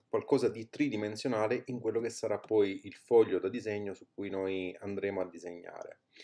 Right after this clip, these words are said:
Vi ricordo il piano orizzontale, il piano verticale, il piano laterale, l'asse delle X, l'asse delle Y,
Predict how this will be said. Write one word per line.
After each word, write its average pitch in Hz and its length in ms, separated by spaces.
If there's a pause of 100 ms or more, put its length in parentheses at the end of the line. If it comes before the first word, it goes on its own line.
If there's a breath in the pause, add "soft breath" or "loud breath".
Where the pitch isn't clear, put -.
(140 loud breath)
Vi 104 120
ricordo 104 680
il 95 80
piano 104 220
orizzontale, 101 560
il 85 100
piano 92 180
verticale, 92 500
il - 80
piano 90 200
laterale, 98 600 (460 soft breath)
l'asse 107 500
delle 90 500
X, - 340 (680 soft breath)
l'asse 107 420
delle 90 240
Y, 95 180